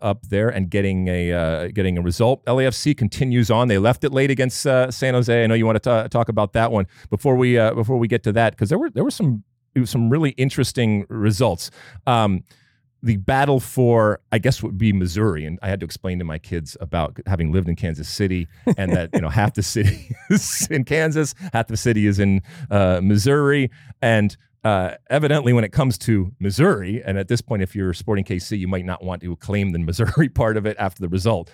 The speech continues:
Four nothing for Saint Louis at home against, uh, Sporting K C.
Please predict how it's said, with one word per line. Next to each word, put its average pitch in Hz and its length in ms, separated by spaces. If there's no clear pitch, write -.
Four 170 380
nothing 135 360
for 98 120
Saint 110 300
Louis 98 460
at 117 180
home 92 340
against, 101 480
uh, 87 400
Sporting 90 340
K 82 160
C. - 320